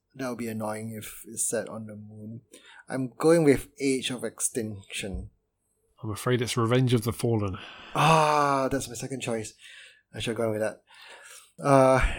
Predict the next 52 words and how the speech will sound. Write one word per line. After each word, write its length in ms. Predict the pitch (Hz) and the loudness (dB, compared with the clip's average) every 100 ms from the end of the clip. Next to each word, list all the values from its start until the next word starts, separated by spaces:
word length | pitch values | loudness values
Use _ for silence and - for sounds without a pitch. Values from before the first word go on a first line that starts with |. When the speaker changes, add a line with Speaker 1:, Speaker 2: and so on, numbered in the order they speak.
| - | -8
Speaker 1:
question 460 | - 170 - 160 156 | 6 6 8 2 2
two. 480 | - 170 156 165 160 | 4 6 8 6 -2
What's 300 | 147 180 165 | 2 4 6
the 60 | 147 | 8
name 200 | 156 143 | 8 8
of 140 | 127 - - | 8 6 2
Shia 340 | - 147 139 | 4 8 8
LaBeouf's 360 | 123 180 185 - | 8 8 6 4
character 500 | 131 110 - 104 95 - _ - | 4 2 2 -2 -2 -4 _ -6
that 160 | 107 | -4
appeared 320 | 104 - 107 92 | 2 4 4 0
in 80 | |
the 80 | 101 | -4
original 400 | 95 101 98 107 | -4 -4 -6 -8
Transformers 480 | 101 101 98 101 98 | -8 -10 -8 -8 -6
trilogy? 460 | - 110 95 98 101 _ _ _ _ _ _ _ | -4 -4 -4 -8 -16 _ _ _ _ _ _ _
Speaker 2:
Uh, 200 | 101 - | -16 -10
Sam. 760 | - - - 135 104 95 92 - - - - - _ _ _ _ _ _ _ - - | -6 -4 -2 0 0 -2 -8 -10 -16 -18 -20 -20 _ _ _ _ _ _ _ -18 -6
Speaker 1:
Sam 240 | - 120 | 0 0
Witwicky, 460 | 110 92 107 - 104 | 0 -4 -8 -8 -6
yeah, 200 | 98 92 | -6 -4
I'll 140 | 87 | -4
give 140 | 92 92 | -6 -10
it 200 | 95 92 | -12 -12
to 80 | 85 | -12
you. 300 | - - 147 | -8 4 6
Speaker 2:
Yeah, 80 | 117 - | 6 2
<laughs> 120 | 101 | -2
I 20 | |
was 120 | 220 - | 0 4
gonna 100 | 143 | 4
say, 180 | - - 175 - - | 4 -4 -8 -14 2
I 100 | 131 | 4
was, 240 | 135 143 - 175 - - | 4 2 -2 -4 -4 0
I 20 | 147 | 4
was 140 | 143 | 6
about 200 | 143 170 | 8 6
to 60 | 131 | 6
have 100 | 131 | 2
a 40 | |
stab 240 | 117 139 120 | 2 4 2
at 120 | 117 | 2
pronouncing 380 | 123 117 - 110 | 0 0 0 -2
the 60 | |
surname. 340 | 92 107 101 107 | 0 -2 0 0
I 40 | |
knew 120 | 123 | 0
it 20 | 131 | 0
began 160 | 117 | 0
with 100 | 113 | 0
a 40 | 107 | 0
W, 340 | 113 107 101 | 0 0 -2